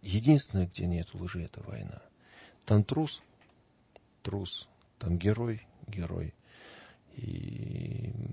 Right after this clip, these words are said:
поэтому вот мы, когда приходим с походов, я понимаю, что там было всё по-честному. И вся, вся дурь, вот эта пацанская, она вся вылетела там, там в горах, и вот они вернулись сюда. И, знаете, даже взгляд человеческий меняется. Ну, как взгляд,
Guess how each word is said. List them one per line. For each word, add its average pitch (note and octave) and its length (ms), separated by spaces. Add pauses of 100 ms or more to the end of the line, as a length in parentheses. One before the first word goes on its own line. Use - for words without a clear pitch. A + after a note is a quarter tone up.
(120)
поэтому F#2+ 380
вот - 200 (560)
мы, G#2+ 160
когда G#2 240
приходим G#2+ 440
с - 60
походов, F#2+ 540
я G2 140
понимаю, F2 460
что - 180
там G2 200
было F2 160
всё G2 180
по-честному. G2+ 720 (800)
И F#2 60
вся, F#2+ 260
вся G2+ 180
дурь, A#2+ 280 (400)
вот F2 120
эта - 220
пацанская, E2+ 640
она F2 180
вся F2 220
вылетела E2+ 520
там, - 200 (880)
там E2 180
в E2 80
горах, B2 580
и F#2+ 160
вот F2+ 200
они E2+ 180
вернулись F#2+ 500
сюда. - 320
И, - 240
знаете, A2 320
даже F#2+ 360
взгляд E2+ 520
человеческий - 640
меняется. C#2+ 540
Ну, A#2 120
как G#2+ 160
взгляд, F#2 400